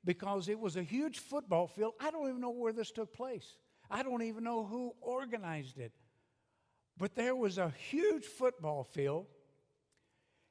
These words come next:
and down on the field, and in the stadiums, it was filled with people. And down on the football field was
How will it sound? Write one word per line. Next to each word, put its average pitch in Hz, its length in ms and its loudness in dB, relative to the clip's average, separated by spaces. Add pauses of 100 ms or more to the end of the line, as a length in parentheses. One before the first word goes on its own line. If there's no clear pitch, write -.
(140)
and 202 280 0 (140)
down 233 420 0
on 240 200 2
the 240 80 0
field, 165 640 -2 (220)
and 180 160 -2
in 240 160 -2
the 247 80 -2
stadiums, 220 680 0
it 208 160 0
was 175 160 -6 (240)
filled 214 320 2
with 226 200 -4
people. 165 420 -6 (1120)
And 175 220 -2
down 262 280 2
on 277 120 0
the 220 80 0
football 190 540 -2
field 160 460 2 (1900)
was 170 580 0